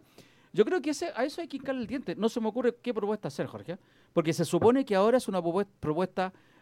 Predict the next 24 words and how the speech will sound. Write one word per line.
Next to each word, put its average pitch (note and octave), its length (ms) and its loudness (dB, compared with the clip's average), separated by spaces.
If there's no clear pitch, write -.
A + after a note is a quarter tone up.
muy F3+ 460 6
de C#3+ 100 4
consenso, B2+ 720 -2
muy F#3 320 2
equilibrada, B2 800 -2
donde C3+ 460 4
se C3+ 180 -2
elige C#3+ 300 0
la, C3+ 100 2
dentro B2+ 380 -4
de - 20 -2
las A#2+ 220 -2
cinco D3 600 0
antigüedades C3 880 0
de B2+ 100 -6
cualquiera B2 340 -2
de C3+ 40 0
las B2 100 -2
Fuerzas C3 240 -6
Armadas, C3+ 400 0
más C3 200 -2
Carabineros B2 500 -2
y A#2+ 40 -4
más B2+ 340 -4